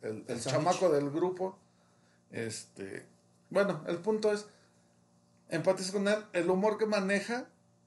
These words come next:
Speaker 1: es el humor que yo consumía en los noventas, dos miles.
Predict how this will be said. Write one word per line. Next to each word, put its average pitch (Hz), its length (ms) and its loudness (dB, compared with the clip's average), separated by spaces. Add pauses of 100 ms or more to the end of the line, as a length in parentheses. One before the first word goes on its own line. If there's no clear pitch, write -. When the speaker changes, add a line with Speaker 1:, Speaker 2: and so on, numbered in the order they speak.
(720)
Speaker 1:
es 180 220 4
el 190 160 2
humor 180 380 2
que 156 160 0
yo 185 160 -2
consumía 160 760 -4 (220)
en 113 140 -8
los 107 180 -6
noventas, 123 560 -2
dos 107 180 -8
miles. 135 540 -4